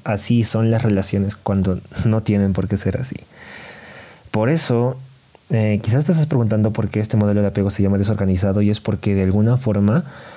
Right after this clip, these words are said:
el niño no puede organizar de manera lógica el que él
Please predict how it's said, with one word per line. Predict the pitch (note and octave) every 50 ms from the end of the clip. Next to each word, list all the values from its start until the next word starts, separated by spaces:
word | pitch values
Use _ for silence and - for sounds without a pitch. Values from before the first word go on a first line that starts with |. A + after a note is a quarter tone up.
| - - -
el | G2 F#2+ G2 G2
niño | G#2 A2+ A2+ A2 G#2+ G#2 G2+ F2+ C#2+ - - -
no | - A2 G2+ G#2 A2 A2 A2
puede | - A#2 A2+ A#2
organizar | A#2 A#2 G#2+ G#2+ G2+ G2 G2 - - A2 G#2+
de | G#2
manera | G2+ G2 G2 G2+ G2+ G2+
lógica | G2 G2 G2 G#2 G#2+ G#2+ - - G#2+ G2+ - - G#2 G#2+ - - - -
el | - G2+ G2 F#2 F2+
que | - - G#2+ - -
él | A#2+ A#2 A2 G#2 F2+ -